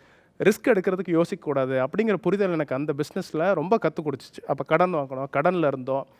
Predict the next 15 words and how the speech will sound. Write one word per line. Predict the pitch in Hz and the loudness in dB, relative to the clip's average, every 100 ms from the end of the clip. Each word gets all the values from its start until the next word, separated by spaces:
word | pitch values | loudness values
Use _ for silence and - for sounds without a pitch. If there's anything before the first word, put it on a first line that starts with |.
| _ - _ _ | _ -20 _ _
அ, | 139 139 | 0 2
இதை | 147 170 | 4 4
எப்படி | 170 - 277 | 4 4 4
வந்து | 214 208 | 4 6
அடுத்து | 180 175 - 185 165 143 | 6 4 2 4 4 6
மாத்தி | 175 208 | 4 4
கொண்டு | 175 160 | -2 -2
போறது, | 147 151 143 139 | 0 0 0 0
என்ன | 170 262 | 2 6
ஐடியா | 196 208 220 | 6 8 6
எடுத்து | 185 175 - | 6 4 -2
நம்ம | 180 156 | -2 0
அடுத்த | 139 - | -2 -4
பிசினஸ் | 147 143 - 160 - _ _ | -6 -6 -8 -12 -16 _ _
பண்றது, | 135 147 160 131 123 | -2 0 0 0 -2